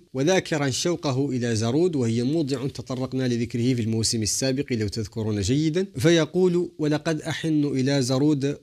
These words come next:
وطينتي من غير ما جبلت عليه زرود، ويشوقني عجف الحجاز وقد ضفاريف العراق وظله الممدود، ويطرب الشادي فلا يهتزني، وينال مني السائق الغريد،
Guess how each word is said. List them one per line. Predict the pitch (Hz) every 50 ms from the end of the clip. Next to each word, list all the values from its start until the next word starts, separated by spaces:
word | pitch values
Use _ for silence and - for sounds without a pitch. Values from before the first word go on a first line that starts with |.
| -
وطينتي | - 143 139 135 - 175 175 165 151 139 139 - - 151 147
من | 139 135 123 127
غير | 123 151 165 170 156 151 143
ما | 135 135 127
جبلت | 110 101 117 113 123 120 120 113 117 113
عليه | 107 117 123 135 131 120 110 117
زرود، | 107 104 117 120 135 139 127 101 107 101 - _ _ -
ويشوقني | 123 131 135 135 131 - - - 139 135 - - 135 131 131 127
عجف | 120 113 127 117 110 123 110 120
الحجاز | 123 113 - - 127 120 110 123 123 120 101 110 120 120 - - _ _ _ -
وقد | 123 123 123 139 139 127 120
ضفاريف | 117 131 120 107 120 123 123 120 127 127 107 110
العراق | 117 110 110 101 110 117 123 127 123 123 120
وظله | 117 113 113 113 131 131 127 113 117 107 110
الممدود، | 110 104 110 110 110 107 107 131 143 135 117 98 101 92 - - _ -
ويطرب | 120 127 127 123 127 151 151 143 143 143 131 117 123
الشادي | 113 - - - 147 143 139 127 123 127 120
فلا | 104 117 117 113 120 117 113
يهتزني، | 104 90 - - 160 156 131 117 120 131 135 135 135 135 135 _ _ -
وينال | - 117 117 120 120 123 135 139 139 131 131 123
مني | 123 127 120 117 117 117
السائق | 110 - - - 151 147 147 139 131 123 127 - 139
الغريد، | 117 113 110 117 113 101 107 120 143 143 135 117 127 139 151